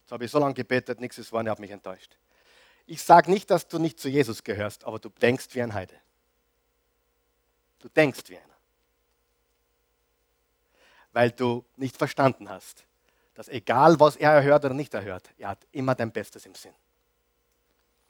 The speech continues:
Und ein weiterer Weg zu verstehen, wo du dazugehörst, wenn ich jetzt sage, „Gott liebt dich bedingungslos, endlos,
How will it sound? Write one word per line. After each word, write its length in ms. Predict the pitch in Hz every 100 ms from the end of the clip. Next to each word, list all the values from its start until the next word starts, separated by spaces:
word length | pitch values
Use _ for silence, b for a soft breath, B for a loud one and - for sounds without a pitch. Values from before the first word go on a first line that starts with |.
| _ _ _ _ _ _ _ _ _ _ _ _ _ _ _ _ -
Und 360 | 139 131 - _ _ _ _ _ -
ein 180 | 123
weiterer 540 | 127 170 - 185 185 185 _ _ _ _ _ _ _ _ _ _ _ _
Weg 460 | 117 139 165 165 -
zu 140 | 151
verstehen, 680 | 156 139 - 151 170 175 139
wo 120 | 151
du 100 | 151
dazugehörst, 880 | 143 - 160 165 160 180 180 - _ _ _ _ _ _ _ _ _ _ _
wenn 140 | 127 135
ich 60 |
jetzt 180 | 143 -
sage, 400 | 147 156 165 165 _ _ _ _ _ _ _ _ _ _ _ _ _ _ _ _ _ _ -
„Gott 200 | 127 123
liebt 280 | 156 -
dich 260 | 165 160 -
bedingungslos, 680 | - 117 147 160 147 151 156
endlos, 720 | - 143 156 156 156 - -